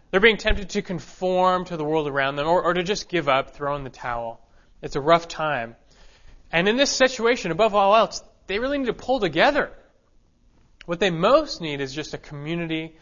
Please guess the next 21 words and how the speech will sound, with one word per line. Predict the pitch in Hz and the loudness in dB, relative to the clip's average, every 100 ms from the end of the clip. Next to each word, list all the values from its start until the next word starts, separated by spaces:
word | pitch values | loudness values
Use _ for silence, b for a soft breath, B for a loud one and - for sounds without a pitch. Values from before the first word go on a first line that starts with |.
| b b b b b b _ - | b b b b b b _ -8
of | 131 120 117 | -4 -2 -4
love | 123 139 147 156 143 | -4 2 4 4 0
and | 139 123 120 | -6 -8 -8
unity | 143 240 196 135 127 | -6 -4 -4 -6 -8
where | 123 127 | -6 -6
they | 127 131 | -4 -6
can | 139 | -4
have | 131 135 131 | -4 -4 -4
a | |
safe | - 170 156 156 | -4 -2 -2 -2
haven. | 156 175 139 101 _ _ b b b b b b b b - | -4 -2 -4 -8 _ _ b b b b b b b b -10
Nothing | 156 202 240 262 | 2 2 2 -2
could | 247 170 | -4 -6
crush | 220 208 - | -4 -4 -4
their | 196 | -8
spirits | 180 - 214 180 - | -8 -4 -2 -2 -2
more | 147 143 139 104 104 _ _ _ _ - _ _ - | -10 -6 -4 -4 -8 _ _ _ _ -20 _ _ -6
than | 156 151 143 | -4 -4 -6
to | 151 | -10
be | 147 | -10
persecuted | - 175 160 - 190 156 | -8 -10 -8 -10 -6 -6